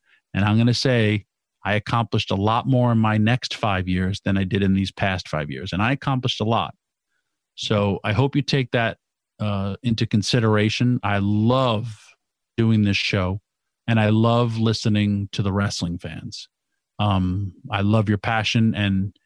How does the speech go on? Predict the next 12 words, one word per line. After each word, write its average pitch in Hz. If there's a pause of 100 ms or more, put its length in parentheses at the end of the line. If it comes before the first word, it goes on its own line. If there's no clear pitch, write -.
(360)
I've 110
been 123
you 123
since 110
I'm 104
nine 107
years 110
old, 113
and 107
I'm 104
still 113
you. 62